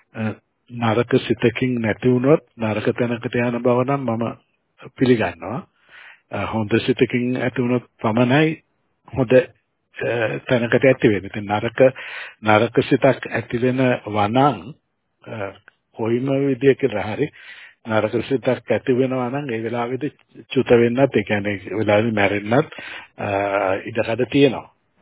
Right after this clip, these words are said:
අ, මොකද අපි දන්නේ නැහැ කොයි වෙලාවෙ මැරෙනවද කියලා. දැන් අපි දන්නවා සමහර හොඳට පින් කරපු අර මල්ලිකා දේවිය වගේ අයත්, අ,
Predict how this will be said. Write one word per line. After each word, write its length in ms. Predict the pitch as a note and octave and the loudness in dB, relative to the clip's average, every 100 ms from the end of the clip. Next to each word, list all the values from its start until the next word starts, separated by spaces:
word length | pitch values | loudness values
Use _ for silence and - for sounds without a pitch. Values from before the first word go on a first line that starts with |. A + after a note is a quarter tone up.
| _ | _
අ, 100 | A2 G2+ G2+ G2+ G#2 G#2 G#2+ | -4 -2 -2 0 -2 -2 -4
මොකද 280 | G#2+ G#2 F#2+ | -8 -8 -2
අපි 200 | F#2 A2 | 0 2
දන්නේ 140 | G#2 G2 | 2 0
නැහැ 200 | G#2 A#2 | -2 -4
කොයි 200 | G#2 G2 | -2 2
වෙලාවෙ 260 | G#2 G#2+ | 4 2
මැරෙනවද 460 | A#2+ A#2 C#3+ C3+ - | 2 2 4 4 0
කියලා. 460 | - - _ - - - - - - - - | -6 -10 _ -20 -20 -20 -14 -12 -14 -14 -4
දැන් 240 | F2+ F2+ | -4 -2
අපි 180 | - A#2 | -2 2
දන්නවා 520 | G#2+ G#2 G#2 A2+ G#2+ | 2 2 2 4 4
සමහර 480 | A2 B2+ G2 G2 G#2 G#2 | 4 0 2 2 2 0
හොඳට 500 | F2+ G2 A2 A2 A2 B2 A2 - - - - - | -4 -4 0 0 2 0 0 -10 -20 -20 -16 -8
පින් 200 | A2+ G#2 | -4 -4
කරපු 640 | G2+ A2+ A2+ G#2+ B2 A2 G#2+ | 0 2 2 2 0 2 2
අර 120 | G2 | 0
මල්ලිකා 960 | G2 G2 G2 G2+ - G#2 G#2 G2 G#2 G2+ G#2 | 0 0 0 -4 -4 -2 -2 -2 -2 -2 -2
දේවිය 340 | G#2+ G2+ G#2 G2+ | -4 -2 -4 -4
වගේ 300 | G#2 G#2 G2+ | -4 0 0
අයත්, 300 | G#2+ - | 0 -4
අ, 100 | G2+ | -8